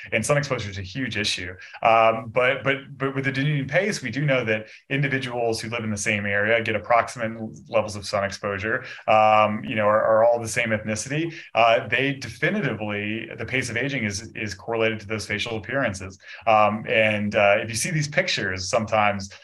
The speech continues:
uh, you can see just how drastic some of that is. We have pictures of, uh, our forty-five-year follow-up for these patients. So they're all age forty-five,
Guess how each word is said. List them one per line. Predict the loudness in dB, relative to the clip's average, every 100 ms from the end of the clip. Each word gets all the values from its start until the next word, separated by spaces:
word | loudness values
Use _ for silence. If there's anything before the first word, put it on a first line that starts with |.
| 0
uh, | 4 6 4
you | 2 -4
can | -6
see | -4 -4
just | -4 0
how | 2 2
drastic | 0 2 2 2 -4 -6
some | -6 -6
of | -2
that | -2 0
is. | 0 -2 -6 -10 -18 -20
We | -6 -2
have | 0
pictures | -2 -2 -4 -4 0
of, | 0 0 0
uh, |
our | 4 6 6 4 0
forty-five-year | 0 -2 0 4 4 4 -2 -2
follow-up | 2 2 2 0 -2
for | -8
these | -8 -8
patients. | -6 -6 -4 -6 -8 -2
So | 0 2
they're | 4 4
all | 4
age | 2 -4
forty-five, | -8 -10 -4 -4 -2 -6